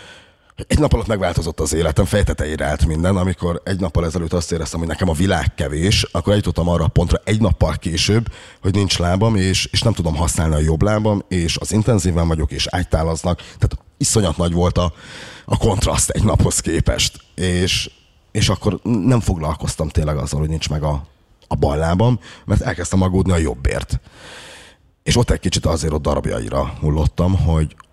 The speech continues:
mondtam, hogy oké, egyik sokkon túl vagyok, de, de nem jöhet a másik. Közben magamat, ö,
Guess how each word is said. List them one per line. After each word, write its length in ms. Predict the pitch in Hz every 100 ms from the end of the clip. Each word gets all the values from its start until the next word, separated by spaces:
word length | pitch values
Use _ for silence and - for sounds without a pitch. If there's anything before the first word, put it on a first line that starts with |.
| _
mondtam, 220 | - 85 85
hogy 80 | 76
oké, 220 | - 85
egyik 240 | 85 110
sokkon 380 | - 87 - 82
túl 200 | - 90
vagyok, 280 | 92 101 92
de, 300 | 78 - - _ _ -
de 120 | 85
nem 140 | 107
jöhet 240 | 127 160 -
a 60 |
másik. 520 | 76 57 - - 62 - - - - - - -
Közben 300 | 135 127 107
magamat, 560 | 98 90 98 107 120
ö, 300 | 82 90 90